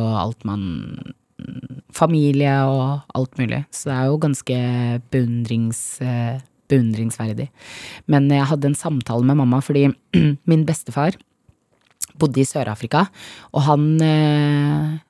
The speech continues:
han opplevde, han levde jo under apartheid, ikke sant? Det er ikke så lenge siden. Eh, og så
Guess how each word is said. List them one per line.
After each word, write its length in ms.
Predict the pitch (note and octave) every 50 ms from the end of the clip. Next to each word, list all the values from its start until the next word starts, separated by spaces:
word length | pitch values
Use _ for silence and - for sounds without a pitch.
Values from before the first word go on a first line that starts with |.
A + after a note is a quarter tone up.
| _
han 180 | - - D3+ -
opplevde, 440 | - - - _ - A#2+ A#2 - D3+
han 160 | C#3+ D#3 E3
levde 280 | D#3 D#3+ D3+ B2+ A2 G#2+
jo 120 | A#2 C3+ B2+
under 140 | G#2+ A2
apartheid, 520 | A2 - - - - - - D3+ G#3 G3 -
ikke 120 | - -
sant? 160 | - C3+ -
Det 80 | - C#3
er 40 | -
ikke 120 | - E3
så 120 | - - E3
lenge 200 | E3+ C3+ G2+ G2
siden. 280 | - - - E3 G#3+ - _ - - - - - - - - - _ _ -
Eh, 520 | D#3 D#3 D#3+ D#3 D3+ D3+ D3+ D#3 D3+ D3+ D#3
og 160 | D3+ - E3+ D3+
så 380 | - - - - - D#3 C#3+